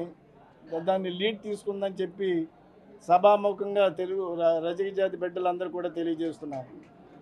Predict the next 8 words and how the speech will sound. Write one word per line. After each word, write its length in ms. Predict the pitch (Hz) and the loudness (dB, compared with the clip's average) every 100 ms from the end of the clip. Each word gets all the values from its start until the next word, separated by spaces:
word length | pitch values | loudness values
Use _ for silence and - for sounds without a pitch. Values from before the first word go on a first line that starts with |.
| - - - - - - - - - - - - - | -20 -20 -20 -20 -20 -20 -20 -20 -20 -20 -20 -20 -8
అందుకు 300 | 170 214 233 - | -4 -2 -2 10
కావాల్సిన 440 | 196 220 233 233 220 196 | 12 12 10 4 4 4
మనీ 200 | 202 240 226 | 2 2 4
కూడా 140 | 220 220 | 6 6
రిలీజ్ 360 | 202 208 202 | 4 0 0
చేయడం 260 | 202 190 190 | -2 -2 -2
జరిగింది. 420 | 175 165 165 127 120 - - - - - | 0 0 -2 -4 -12 -20 -20 -20 -4 4
కాకపోతే 420 | 180 202 208 | 4 4 2